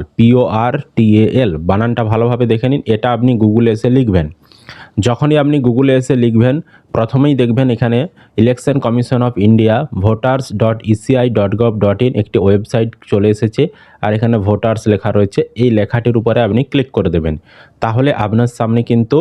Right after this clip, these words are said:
Election Commission of India-র যে ভোটার সার্ভিস পোর্টাল, এটি কিন্তু খুলে যাবে। এবার এখানে আসার পর আপনারা দেখতে পাবেন এখানে একটা সার্ভিস অপশন এবং নতুন একটি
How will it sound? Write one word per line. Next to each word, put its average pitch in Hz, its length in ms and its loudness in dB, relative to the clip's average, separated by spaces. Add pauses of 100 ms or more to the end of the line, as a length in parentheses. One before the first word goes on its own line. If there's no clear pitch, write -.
(480)
Election 117 400 0
Commission 113 420 -2
of 113 60 -4 (120)
India-র 110 300 2 (100)
যে 113 80 2 (100)
ভোটার 104 360 0
সার্ভিস 107 380 -2
পোর্টাল, 120 280 -2 (360)
এটি 107 220 0
কিন্তু 107 200 0 (120)
খুলে 123 280 2
যাবে। 80 180 0 (560)
এবার 123 160 0 (260)
এখানে 160 280 0 (240)
আসার 143 280 -2 (120)
পর 95 160 2 (520)
আপনারা 120 260 0 (100)
দেখতে 104 320 -2
পাবেন 98 260 2 (200)
এখানে 117 280 -2
একটা - 140 -2 (140)
সার্ভিস 107 360 0 (120)
অপশন 147 280 -4 (160)
এবং 117 120 0 (160)
নতুন 117 300 0
একটি 131 160 -2